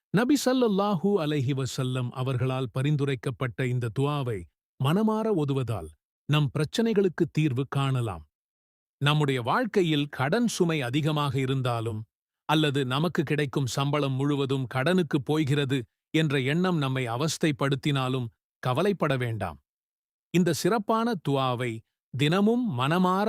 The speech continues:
ஓதினால், இன்ஷா அல்லாஹ், நம்முடைய அனைத்து கடன்களும் தீரும். அல்லாஹ்வின் அருளும் உதவியும் நமக்கு கிடைக்கும். உங்கள் வாழ்க்கையில் அமைதி தேவை என்றால், இதை இன்றே முயற்சி செய்யுங்கள்.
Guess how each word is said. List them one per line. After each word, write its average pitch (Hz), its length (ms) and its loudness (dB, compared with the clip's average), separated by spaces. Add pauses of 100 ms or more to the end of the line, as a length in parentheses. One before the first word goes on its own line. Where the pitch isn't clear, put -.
ஓதினால், 147 500 0 (560)
இன்ஷா 165 460 2 (100)
அல்லாஹ், 123 340 -2 (520)
நம்முடைய 165 400 4
அனைத்து 240 520 0
கடன்களும் 170 560 2
தீரும். 131 400 -2 (640)
அல்லாஹ்வின் 151 640 2
அருளும் 190 480 2
உதவியும் 160 500 0
நமக்கு 139 380 -2
கிடைக்கும். 113 500 -4 (580)
உங்கள் 170 260 4
வாழ்க்கையில் 151 720 0
அமைதி 185 420 2
தேவை 147 340 0
என்றால், 131 420 -2 (280)
இதை 151 280 2
இன்றே 151 320 2
முயற்சி 170 400 0
செய்யுங்கள். 117 500 -4